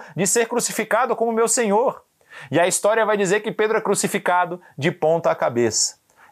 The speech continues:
E, inclusive, existe um quadro muito famoso de um pintor italiano, Caravaggio, que é ali do décimo, do, do, do décimo quinto, décimo sexto século, agora me fugiu exatamente a data, mas mostra essa cena de Pedro sendo colocado de ponta cabeça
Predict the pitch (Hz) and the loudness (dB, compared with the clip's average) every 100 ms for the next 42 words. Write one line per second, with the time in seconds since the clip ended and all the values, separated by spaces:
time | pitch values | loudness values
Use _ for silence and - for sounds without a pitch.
0 | - 139 156 160 156 135 175 175 143 165 | -6 0 2 2 0 2 2 2 2 0
1 | 175 139 156 165 151 135 123 147 233 214 | -2 0 0 0 -2 -6 -2 0 0 -2
2 | - 143 135 190 151 139 139 139 - 143 | -2 0 2 2 0 -4 -4 -4 0 0
3 | 139 135 131 147 131 131 120 123 165 120 | 2 2 2 0 0 0 0 2 0 -2
4 | 101 - - - 127 127 143 127 104 139 | -8 -12 -20 -2 0 2 0 -2 0 2
5 | 143 139 131 127 113 113 110 104 107 101 | 2 -4 -2 0 2 2 2 0 -2 0
6 | 98 98 87 _ _ - 139 - 143 - | 0 -2 -6 _ _ 0 2 2 -2 -2
7 | 165 139 147 139 - 143 143 - 139 151 | -2 2 0 0 0 0 0 0 2 2
8 | 127 120 117 123 123 - 117 107 131 110 | 2 0 2 2 0 -2 -2 0 2 2
9 | 123 117 113 107 101 113 151 - - - | 2 0 -2 -2 0 2 0 -4 -20 -20
10 | - 123 135 139 135 160 - 190 185 190 | -12 -2 0 0 2 2 2 0 0 0
11 | 160 - 180 160 143 139 180 180 170 175 | 0 2 2 2 0 0 0 0 0 0
12 | 175 160 147 175 165 160 170 190 190 180 | 2 0 2 -2 -2 -4 0 0 0 0
13 | 151 139 120 - | 0 2 0 -2